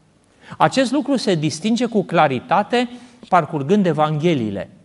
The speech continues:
De exemplu, la finalul episodului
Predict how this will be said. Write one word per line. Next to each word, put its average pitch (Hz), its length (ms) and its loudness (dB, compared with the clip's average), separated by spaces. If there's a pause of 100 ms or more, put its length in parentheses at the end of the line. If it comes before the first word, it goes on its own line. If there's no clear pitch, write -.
De 151 120 0
exemplu, 143 720 0 (880)
la 160 160 4
finalul 196 500 2
episodului 180 720 0